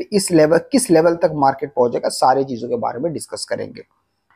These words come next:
सबसे पहले अगर देखा जाएगा तो मार्केट इस ट्रेंड लाइन को बहुत ज्यादा फॉलो करता हुआ आ रहा है। क्या ये ट्रेंड लाइन हमेशा इसी तरीके से काम करता रहेगा? नहीं, ऐसा नहीं होता है, क्योंकि मार्केट अगर हर बार किसी एक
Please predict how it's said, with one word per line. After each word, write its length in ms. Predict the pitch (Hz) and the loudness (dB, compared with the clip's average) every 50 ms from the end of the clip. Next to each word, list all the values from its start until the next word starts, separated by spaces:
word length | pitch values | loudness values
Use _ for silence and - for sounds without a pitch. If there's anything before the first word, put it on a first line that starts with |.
| _ _ _ _ - - - - | _ _ _ _ -20 -20 -16 -8
सबसे 300 | - - 247 247 - 294 240 | -2 -2 -2 0 0 -2 2
पहले 300 | - 240 202 214 262 262 | 2 2 2 4 4 4
अगर 220 | 254 247 240 226 180 | 4 4 4 2 4
देखा 260 | 165 165 165 165 240 | 4 4 4 4 2
जाएगा 280 | 233 254 247 240 247 240 | 4 4 4 4 4 2
तो 120 | 233 254 214 | 4 2 2
मार्केट 600 | 170 160 151 160 185 190 - 247 247 233 240 254 | 4 4 4 4 2 2 2 2 2 2 4 2
इस 580 | 254 - 254 - - 233 247 247 - - - - | 0 0 0 -2 0 0 2 2 0 -4 -4 2
ट्रेंड 240 | - 190 190 202 202 | 4 4 4 4 4
लाइन 240 | 202 208 220 220 196 | 2 2 2 0 0
को 140 | - 220 170 143 | 0 0 0 2
बहुत 420 | 131 131 - 175 190 202 170 143 | 0 0 2 2 0 0 0 0
ज्यादा 280 | 127 139 123 135 156 170 | 0 0 2 2 2 0
फॉलो 300 | 160 - 131 127 135 135 127 | 0 2 2 4 4 2 2
करता 280 | - 135 127 135 139 135 | 0 0 0 2 0 0
हुआ 260 | 131 127 135 135 - - | 0 2 0 0 0 4
आ 120 | 113 113 110 | 4 4 4
रहा 140 | 110 101 | 4 0
है। 160 | 95 - _ _ | -6 -8 _ _
क्या 120 | - 233 220 | 0 2 2
ये 160 | 226 247 247 233 | 4 4 4 2
ट्रेंड 300 | 247 - 156 151 156 151 | 0 -2 -4 -2 0 2
लाइन 200 | 170 190 208 180 - | 2 2 0 -2 -6
हमेशा 540 | - 120 110 123 151 190 208 214 214 - 214 | -8 -8 -6 -4 -2 -2 -2 -2 0 0 0
इसी 220 | 190 185 - 220 202 | 0 0 -2 -4 -2
तरीके 220 | 202 196 196 196 | -2 0 -2 -2
से 100 | 190 196 | -4 -2
काम 240 | 196 185 185 185 185 | 0 0 0 0 0
करता 260 | 180 190 180 180 190 | -2 -2 0 2 2
रहेगा? 400 | 180 185 185 180 180 208 214 - - | 4 6 4 4 4 0 -4 -4 -6
नहीं, 260 | 202 202 196 123 123 - _ _ _ _ _ _ _ _ _ - - _ - | -18 -14 -14 -14 -14 -14 _ _ _ _ _ _ _ _ _ -20 -12 _ -2
ऐसा 240 | 143 156 - 190 180 | 0 0 2 2 2
नहीं 240 | 160 143 139 160 170 | 2 2 2 2 0
होता 300 | 147 135 110 101 - 117 | 0 -2 -4 -2 0 0
है, 160 | 113 117 - 208 - _ _ _ _ _ _ _ _ _ _ _ _ - | 0 0 -2 -8 -12 _ _ _ _ _ _ _ _ _ _ _ _ 0
क्योंकि 240 | 226 220 220 262 226 | 0 2 4 4 2
मार्केट 500 | 165 147 123 - - - - 220 208 214 | 4 4 2 2 2 2 2 0 2 2
अगर 200 | 214 202 214 190 | 4 4 4 2
हर 260 | - - 139 135 151 165 | 2 0 -2 0 0 0
बार 340 | 143 113 117 127 156 - - - - _ - | 2 4 4 4 4 4 2 -2 -10 _ -6
किसी 240 | 208 196 - 196 180 | -4 0 4 4 4
एक 80 | 175 | 4